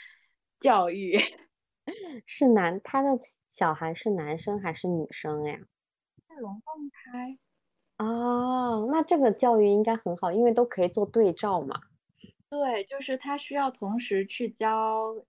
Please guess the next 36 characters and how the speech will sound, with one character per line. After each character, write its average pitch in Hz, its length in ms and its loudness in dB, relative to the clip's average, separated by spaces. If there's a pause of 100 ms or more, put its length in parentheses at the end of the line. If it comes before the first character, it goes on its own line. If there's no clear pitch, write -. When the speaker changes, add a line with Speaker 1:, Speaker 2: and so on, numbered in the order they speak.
(220)
Speaker 1:
就 220 160 -2
是 202 360 0
男 190 260 -4
孩 208 300 -6
和 202 120 -6
女 202 220 -6
孩 180 300 -8
一 214 180 -4
起， - 320 -8 (160)
然 170 160 -8
后 202 160 -6
就 208 140 -10
是 208 140 -8
能 175 180 -8
够 196 240 -4
让 208 200 -2
他 208 60 -8
们 196 340 -8 (840)
一 247 160 0
起， 170 300 -4
就 208 180 -2
是， 190 320 -2
是 202 180 -6
正 226 280 -4
向 214 200 -2
的 175 80 -6
一 196 60 -4
种 180 220 -6
成 170 320 -10
长， 190 260 -2
从 190 220 -10
小 214 160 -4
就 190 180 -6
教 185 240 0
这 196 140 -4
个， 180 400 -2